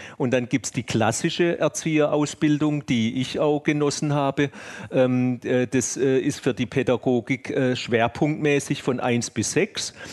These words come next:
mit Ergänzung, äh, bis, äh, zwölf, vierzehn Jahren. Aber der Schwerpunkt liegt da eher auf den jüngeren Kindern.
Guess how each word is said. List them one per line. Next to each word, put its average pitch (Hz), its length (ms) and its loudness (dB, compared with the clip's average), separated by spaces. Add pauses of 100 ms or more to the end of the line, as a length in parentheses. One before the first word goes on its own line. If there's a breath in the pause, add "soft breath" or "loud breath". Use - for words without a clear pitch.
(200 loud breath)
mit 139 260 0
Ergänzung, 135 800 0
äh, 120 540 2
bis, - 340 -2
äh, 117 240 0
zwölf, 123 380 0
vierzehn 165 640 -2
Jahren. 151 360 2
Aber 120 200 0
der 123 100 -4
Schwerpunkt 117 640 0
liegt 123 200 -2
da 123 120 4
eher 120 480 2 (260 loud breath)
auf 117 220 0
den 110 160 0
jüngeren 101 400 0
Kindern. 92 500 -2